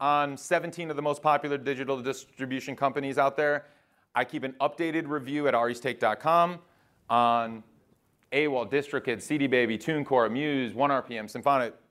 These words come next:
a bunch of them. I review all of them. There's, like, a fifty-point spreadsheet of the different things, like how much they cost, commission they take,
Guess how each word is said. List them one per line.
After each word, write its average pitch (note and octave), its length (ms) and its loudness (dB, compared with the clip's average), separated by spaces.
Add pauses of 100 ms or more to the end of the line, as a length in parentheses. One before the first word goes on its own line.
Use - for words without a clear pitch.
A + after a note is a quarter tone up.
(120)
a A2+ 60 -16
bunch C#3 200 2
of A#2 60 -6
them. - 220 -10 (560)
I A#2+ 80 0
review C#3 340 2
all C3+ 180 6
of A#2 80 2
them. B2 220 0
There's, A#2 200 -2
like, A2+ 260 2
a G#2+ 280 -2 (180)
fifty-point C3 720 0 (120)
spreadsheet A2+ 920 -4
of G#2 320 2
the A2 80 -4
different A2 380 -2
things, G#2 360 -2
like G2 220 2
how A2 100 -2
much G2+ 160 -8
they G2 120 -6
cost, C#3+ 480 0
commission A#2+ 380 -4
they A2+ 140 -2
take, A2 440 2